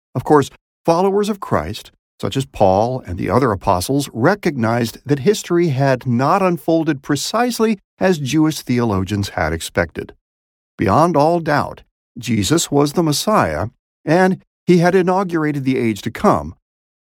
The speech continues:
But Paul and the other apostles also understood that the age to come will continue throughout the history of the church, and it will only reach its fullness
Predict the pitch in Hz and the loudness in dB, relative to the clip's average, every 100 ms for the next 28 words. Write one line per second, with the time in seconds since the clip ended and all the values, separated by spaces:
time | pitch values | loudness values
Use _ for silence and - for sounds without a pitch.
0 | _ 107 98 - 160 202 214 180 135 151 | _ -4 -2 2 4 4 2 -2 -4 -2
1 | 185 185 160 170 156 165 160 - 143 180 | -2 -2 -2 -2 -2 -2 -4 -2 0 0
2 | - 170 143 117 - 110 101 98 101 110 | 0 -2 0 -2 -4 0 0 0 -2 0
3 | 117 175 240 233 - - - - 151 104 | 0 2 0 -2 -6 -12 -4 2 2 2
4 | 131 147 - 190 185 214 208 208 208 - | 0 -2 -2 -2 0 0 2 2 0 -6
5 | _ - 208 185 214 240 - 185 190 - | _ 0 2 4 2 0 0 2 0 0
6 | - 160 147 131 143 - 233 110 - - | -2 0 0 -2 -6 -2 -2 -2 -6 -16
7 | _ _ _ - 98 107 104 101 - 160 | _ _ _ -4 0 0 2 0 2 2
8 | 190 202 165 165 151 143 139 - 214 233 | 2 2 2 0 -2 -6 -6 -2 0 2
9 | 123 82 - - | -2 -4 -8 -12